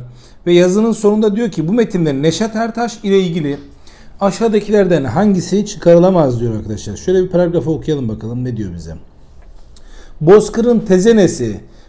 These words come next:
mütevazılığıyla gönüllerde taht kurdu.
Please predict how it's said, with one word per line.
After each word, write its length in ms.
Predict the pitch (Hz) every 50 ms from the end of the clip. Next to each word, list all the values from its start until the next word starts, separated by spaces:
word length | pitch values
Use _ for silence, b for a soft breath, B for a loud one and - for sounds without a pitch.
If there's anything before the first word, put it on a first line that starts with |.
| b -
mütevazılığıyla 1000 | 165 180 180 202 214 214 214 214 214 208 175 190 208 220 240 240 220 180 175 180
gönüllerde 640 | 170 151 170 180 185 175 170 165 160 156 175 165
taht 280 | 170 156 139 123 - -
kurdu. 360 | - 95 90 85 80 78